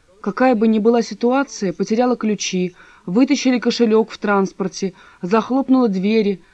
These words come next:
сначала звони мне, больше никуда, только мне. Я приеду и решу все проблемы. Даша набрала номер мобильного телефона, который она помнила наизусть. Муж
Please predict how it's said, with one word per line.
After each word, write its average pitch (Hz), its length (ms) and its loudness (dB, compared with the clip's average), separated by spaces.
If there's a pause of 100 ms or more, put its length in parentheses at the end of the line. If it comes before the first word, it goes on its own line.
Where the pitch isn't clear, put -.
сначала 226 640 2
звони 190 380 2
мне, 180 380 0 (320)
больше 240 440 2
никуда, 226 420 2
только 262 420 0
мне. 180 400 0 (360)
Я 196 220 2
приеду 196 520 0
и 226 160 -4
решу 196 320 0
все 208 300 -2
проблемы. 170 680 -2 (760)
Даша 220 440 -2
набрала 214 340 -2
номер 226 300 0
мобильного 202 520 0
телефона, 214 600 -4
который 214 360 -2
она 202 120 -2
помнила 214 420 -2
наизусть. 190 640 -4 (440)
Муж 262 340 2